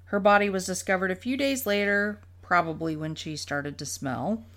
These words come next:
in the attic of her home, strangled with a scarf. So he was kinda trying to actually hide them in places at this point.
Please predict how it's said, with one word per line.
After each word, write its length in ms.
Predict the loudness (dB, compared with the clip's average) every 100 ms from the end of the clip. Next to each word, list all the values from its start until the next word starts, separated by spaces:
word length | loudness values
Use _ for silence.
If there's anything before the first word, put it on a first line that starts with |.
| -20 -20 -20 -20 -20 -2
in 160 | 2
the 160 | 2 2
attic 320 | 4 4 4
of 120 | 0 0
her 120 | -4
home, 400 | -2 -2 -2 -4
strangled 520 | -4 -2 0 -2 -2
with 200 | -6 -6
a 60 | -10
scarf. 580 | -4 -2 -4 -6 -18 -20 -20 -20 -20 -20
So 220 | -12 -8 -8
he 180 | -6
was 220 | -4 -4 -6
kinda 380 | 0 2 2
trying 340 | 0 0 2 4
to 60 |
actually 460 | 2 0 -2 -4 -6
hide 520 | -8 -14 0 2 2
them 160 | -2 -2
in 140 | -4
places 440 | -4 -4 -4 -8 -10
at 140 | -10
this 180 | -10 -10
point. 360 | -12 -12 -12